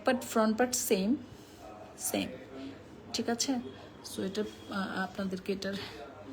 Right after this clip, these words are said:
আহ, পায়জামাটা দেখাই দিব, প্যান্টটা দেখাই দিচ্ছি। খুবই সিম্পলের মধ্যে ড্রেসটা করা হয়েছে, কিন্তু ড্রেসটা খুব সুন্দর। হ্যাঁ, খুব সুন্দর, এগুলো স্মার্ট একটা লুক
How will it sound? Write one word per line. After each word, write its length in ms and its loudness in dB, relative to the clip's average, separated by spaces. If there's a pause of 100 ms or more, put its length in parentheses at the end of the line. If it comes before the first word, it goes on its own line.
(500)
আহ, 320 -2
পায়জামাটা 500 2
দেখাই 340 -4
দিব, 300 -4
প্যান্টটা 340 -6
দেখাই 400 -8
দিচ্ছি। 360 -6 (760)
খুবই 180 0
সিম্পলের 560 0
মধ্যে 200 2
ড্রেসটা 500 0
করা 220 2
হয়েছে, 360 -4 (100)
কিন্তু 200 -4
ড্রেসটা 460 -6
খুব 80 -6 (200)
সুন্দর। 320 2 (140)
হ্যাঁ, 160 -4 (720)
খুব 100 -6 (140)
সুন্দর, 280 2
এগুলো 300 -2
স্মার্ট 480 -4
একটা 240 -4
লুক 280 0